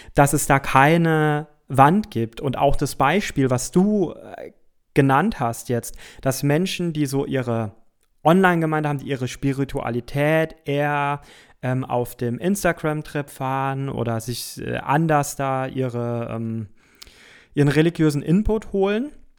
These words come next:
und dann mal wieder in eine echte Gemeinde gehen, weil sie ja wirklich Trauer einfach in sich spüren,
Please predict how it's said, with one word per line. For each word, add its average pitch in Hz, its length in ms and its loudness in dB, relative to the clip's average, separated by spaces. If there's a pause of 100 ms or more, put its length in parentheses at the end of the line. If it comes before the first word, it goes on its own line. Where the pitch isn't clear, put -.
(340)
und 151 180 4
dann 170 180 8
mal 165 260 4
wieder 175 240 -2
in 151 100 -4
eine 139 140 -6
echte 190 320 -2
Gemeinde 156 600 0
gehen, 135 300 -4
weil 135 160 -2
sie 135 80 -2
ja 135 140 0
wirklich 175 280 -2
Trauer 165 400 -2
einfach 131 300 -6
in 131 100 -6
sich 120 220 -6
spüren, 175 640 -2